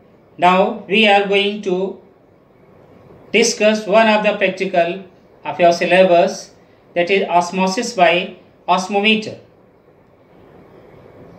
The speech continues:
So the aim of the experiment to demonstrate osmosis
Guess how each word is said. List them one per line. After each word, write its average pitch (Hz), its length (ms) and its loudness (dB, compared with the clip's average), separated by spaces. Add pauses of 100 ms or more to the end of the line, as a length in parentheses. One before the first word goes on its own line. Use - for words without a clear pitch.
(120)
So 180 180 2
the 180 120 8
aim 220 280 4
of 226 160 2
the 214 140 0
experiment 190 840 -4 (960)
to 175 120 0
demonstrate 196 880 0 (240)
osmosis 196 880 -4